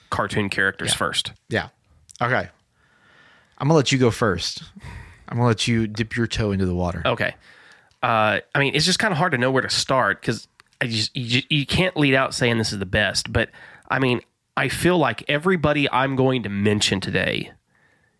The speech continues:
Speaker 1: you could make a case for it being one of the best. I mean, I wouldn't talk about these people if I didn't love the show that they were from.
Speaker 2: Right.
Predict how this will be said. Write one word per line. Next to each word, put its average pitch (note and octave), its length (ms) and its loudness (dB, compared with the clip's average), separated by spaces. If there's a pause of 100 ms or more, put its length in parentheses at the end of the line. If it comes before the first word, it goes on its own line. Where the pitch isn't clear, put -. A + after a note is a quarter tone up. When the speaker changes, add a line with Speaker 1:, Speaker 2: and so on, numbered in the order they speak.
(160)
Speaker 1:
you C#3 220 2
could C#3+ 180 0
make C3+ 220 0
a A#2 60 0
case - 760 -2 (880)
for C#3 320 2
it C3 160 0
being C#3 220 2
one C3+ 100 4
of C3+ 80 0
the A2 60 0
best. A#2 440 0
I A2 60 0
mean, A2+ 240 0 (580)
I C3 140 0
wouldn't F#3+ 300 -2
talk C#3 180 0
about A2 200 0
these G#2+ 140 -6
people - 360 0
if - 260 -2
I B2+ 380 2 (100)
didn't B2 320 0
love A2+ 460 2
the - 100 -2
show C3 400 2
that G#2 140 -4
they A2 100 0
were A2+ 140 -2
from. D#4 420 0 (320)
Speaker 2:
Right. C#3 320 2